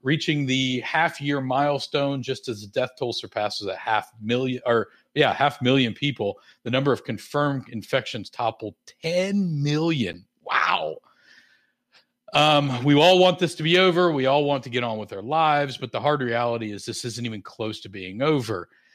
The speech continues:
Uh, although many countries have made some significant progress, global pandemic is actually speeding up." Looks like we're in this for the long haul.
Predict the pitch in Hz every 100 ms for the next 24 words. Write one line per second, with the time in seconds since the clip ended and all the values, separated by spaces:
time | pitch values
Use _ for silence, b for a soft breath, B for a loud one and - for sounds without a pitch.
0 | b b - 104 101 101 117 123 123 123
1 | 135 120 135 123 131 117 113 110 117 107
2 | 104 - 107 104 - 95 - 113 110 110
3 | 104 - 104 113 107 113 104 101 95 98
4 | - 98 92 - 101 90 - - 95 98
5 | 92 92 95 82 85 - _ b b b
6 | b b b b _ 107 104 120 110 -
7 | 110 101 98 98 95 - 104 104 101 95
8 | 90 82 - 78